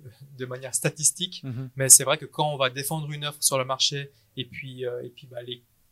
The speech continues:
Speaker 1: les, les, les, les maîtres, les maîtres d'ouvrage en face, ils disent, « Ah, mais qui, qui va le, qui va le, le réaliser ? C'est Swiss Rock ou c'est Estia ? » Et du moment où ils nous posent plus cette question, ils, et, et qu'ils savent que Swiss Rock, c'est Estia
Speaker 2: Hmm.
Speaker 1: et,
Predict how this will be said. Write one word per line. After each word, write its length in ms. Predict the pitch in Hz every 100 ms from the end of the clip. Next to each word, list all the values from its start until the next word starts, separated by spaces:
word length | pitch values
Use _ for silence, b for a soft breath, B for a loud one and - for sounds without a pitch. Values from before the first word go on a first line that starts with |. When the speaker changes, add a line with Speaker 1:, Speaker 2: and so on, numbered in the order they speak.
| -
Speaker 1:
les, 320 | 127 120 120
les, 400 | 120 120 117 117 _ _ _ b b
les, 160 | 117 120
les 140 | 123
maîtres, 540 | 123 147 - 143 131 131
les 100 | 127
maîtres 220 | 135 -
d'ouvrage 320 | 139 135 135
en 60 | 135
face, 240 | - 135
ils 40 | 127
disent, « 180 | 127 131
Ah, 80 | 143
mais 300 | 135 127 120
qui, 180 | - 151
qui 180 | - 170
va 140 | 151
le, 340 | 143 135 135 135
qui 160 | -
va 120 | 151 143
le, 460 | 131 127 127 123 120 _ _ _
le 80 | 135
réaliser ? 400 | 127 135 131 139
C'est 160 | 160 117
Swiss 240 | - -
Rock 260 | - 240 247
ou 60 |
c'est 180 | 175 135
Estia ? » 360 | 123 - 131 123 _ _ _ _ -
Et 100 | 135
du 140 | 131
moment 240 | 139 151
où 60 | 165
ils 200 | 151 156
nous 80 | 156
posent 180 | 143 139
plus 140 | 175
cette 160 | 156 -
question, 400 | 139 - 156 185 _ 131
ils, 220 | 127 143
et, 240 | 135 135 139
et 40 |
qu'ils 160 | 120 -
savent 280 | - 147 -
que 120 | 131
Swiss 260 | - 156 -
Rock, 160 | 156 -
c'est 260 | - 160
Estia 400 | 151 - 151 151
Speaker 2:
Hmm. 260 | 139 131 120
Speaker 1:
et, 100 | 135